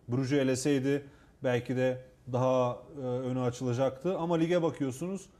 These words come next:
puan puana. Yani bu, e, Beşiktaş'ın, e, eksisinden ziyade işte Beşiktaş'ın altmış bir, geçen seneki o ligi duman eden Fenerbahçe'nin altmış üç puanı vardı. Yani çok büyük kayıp değil. Yani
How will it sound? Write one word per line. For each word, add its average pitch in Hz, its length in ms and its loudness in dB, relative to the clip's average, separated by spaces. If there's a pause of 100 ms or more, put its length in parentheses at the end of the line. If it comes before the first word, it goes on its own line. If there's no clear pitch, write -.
(160)
puan 151 280 2
puana. 90 320 -6 (680)
Yani 107 280 -4
bu, 208 260 2 (340)
e, 143 40 -4 (520)
Beşiktaş'ın, 170 760 -2 (580)
e, 135 40 -10
eksisinden 135 840 -2
ziyade 170 540 2 (300)
işte 156 260 -6
Beşiktaş'ın 165 380 0
altmış 175 360 -2
bir, 226 160 -2 (300)
geçen 185 340 0
seneki 175 360 -2
o 175 120 4
ligi 156 220 0
duman 180 220 2
eden 147 200 2
Fenerbahçe'nin 160 520 -2
altmış 262 260 0
üç 233 160 -6
puanı 139 260 0
vardı. 90 180 -6 (380)
Yani 110 140 -6
çok 185 260 0
büyük 185 200 0
kayıp 165 280 2
değil. 180 320 0 (760)
Yani 110 300 -6